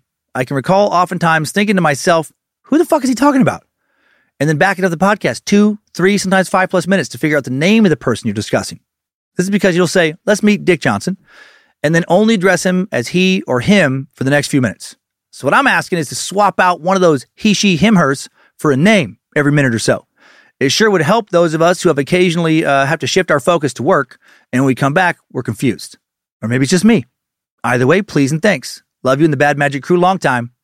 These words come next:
Brandon Wilson." Well, Brandon, yeah, thank you. I mean, I, I think that would be a good idea, you know, to, uh,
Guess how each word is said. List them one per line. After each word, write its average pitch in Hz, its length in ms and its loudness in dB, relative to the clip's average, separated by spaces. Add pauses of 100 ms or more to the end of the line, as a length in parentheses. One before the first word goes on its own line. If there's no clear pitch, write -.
(120)
Brandon 135 260 0
Wilson." 110 320 -2 (520)
Well, 156 60 -2
Brandon, 240 320 2
yeah, 254 140 0
thank 320 260 -2
you. 117 120 -2
I 143 40 0
mean, 175 100 0
I, 180 100 0 (720)
I 165 60 0
think 233 160 2
that 240 140 2
would 254 100 0
be 190 120 4
a 127 40 2
good 131 120 0
idea, 107 340 -4 (360)
you 120 100 -4
know, 143 180 0
to, 139 280 0
uh, 127 300 2